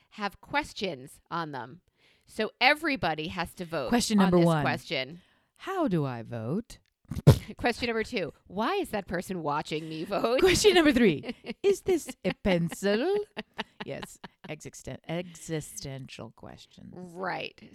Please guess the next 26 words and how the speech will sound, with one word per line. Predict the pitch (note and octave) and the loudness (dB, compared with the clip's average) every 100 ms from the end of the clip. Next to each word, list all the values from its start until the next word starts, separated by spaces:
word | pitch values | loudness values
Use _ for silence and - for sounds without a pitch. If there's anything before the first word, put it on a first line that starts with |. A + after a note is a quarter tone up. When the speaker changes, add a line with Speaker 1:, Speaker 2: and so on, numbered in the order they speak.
| - | -10
Speaker 1:
So | A3 | -4
I | G3+ G3 A3 | -4 0 0
also | A#3 A#3 A3 | 0 -2 -6
put | G3+ G3+ | -6 -6
down | F#3 E3 D#3+ | -2 -2 0
that | D3 C#3 - | -4 -6 -6
I | F3 E3 | -4 -4
can | - E3+ | -4 -12
sign | - F#3+ E3 E3 D#3+ | -4 -4 -4 -6 -8
and | D#3 D#3 | -8 -8
I | D#3+ | -6
have | F3 C3+ - | -6 -8 -8
some | E3 | -14
Spanish. | D#3+ - F#3+ F3 E3 E3+ | -8 0 2 2 -2 -4
So | A3 | 0
I | A#3 | 2
had | A3+ | 0
a | |
couple | A3 A#3 G#3 F#3 | -2 -4 -2 -6
of | |
languages | F#3 F#3 F3+ F#3 F3 F3 | -4 -4 -4 -4 -4 -6
in | E3+ | -6
there | E3 D#3 D3+ | -6 -6 -6
that | D3+ | -6
could | F#3+ F3+ | -8 -6
help | F#3 E3 D#3+ | -4 -4 -6